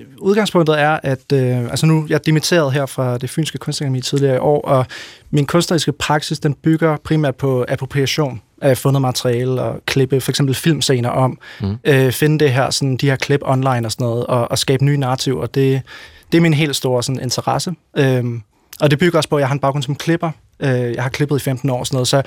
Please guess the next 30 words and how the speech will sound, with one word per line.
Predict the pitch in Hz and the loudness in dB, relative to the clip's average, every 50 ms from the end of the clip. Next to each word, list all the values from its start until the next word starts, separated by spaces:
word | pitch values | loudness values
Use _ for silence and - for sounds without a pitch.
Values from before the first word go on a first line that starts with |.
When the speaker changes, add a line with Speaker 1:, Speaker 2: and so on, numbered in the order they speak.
| - - - | -2 -4 -2
Speaker 2:
Det | 131 | 0
er | 131 | 2
nok | 123 120 104 | 2 2 2
meget | 131 120 113 123 127 | 0 0 0 0 0
fedt | - - 131 123 | -2 -2 -2 0
at | 127 165 - - | 2 0 0 -2
kunne, | 117 117 110 - - | -6 -10 -10 -12 -8
når | - 113 | -6 -4
man | 110 104 | -2 -2
laver | 98 101 101 | -2 -2 -2
sådan | 101 101 113 101 80 | -4 -4 -6 -8 -6
noget | 92 101 | -4 0
her. | 107 165 156 | 2 4 4
Speaker 1:
Ja, | 151 | 4
nemlig. | 156 156 156 156 165 165 151 | 4 2 2 2 2 0 0
Og, | 147 135 - - 135 | 0 -2 -4 -4 -2
og, | - 147 - _ _ _ _ _ _ _ _ _ - | -2 -2 -2 _ _ _ _ _ _ _ _ _ -4
så | - 175 | 0 0
jeg | 165 156 | 0 2
har | 165 196 | 0 -2
en | 180 | -2
faglighed | - - 165 165 185 202 180 175 | 0 0 2 2 2 2 2 2
og | 160 139 | 0 0
et | 123 | 0
håndværk | 113 160 180 185 175 131 117 - | 0 0 2 2 0 0 -2 -2
og | - - | -6 -8
sådan | - 127 | -8 -8
noget. | 117 - - - - - - - - - - - - - - - _ _ _ _ _ _ _ - - _ - | -8 -8 -12 -16 -20 -20 -20 -20 -20 -20 -20 -20 -20 -20 -20 -20 _ _ _ _ _ _ _ -20 -8 _ 2
Og, | 160 165 170 170 165 165 170 165 | 4 6 6 6 6 6 6 6
øhm, | 156 151 147 147 143 143 143 143 143 143 143 143 139 | 6 6 4 4 4 4 2 2 2 0 0 -2 -4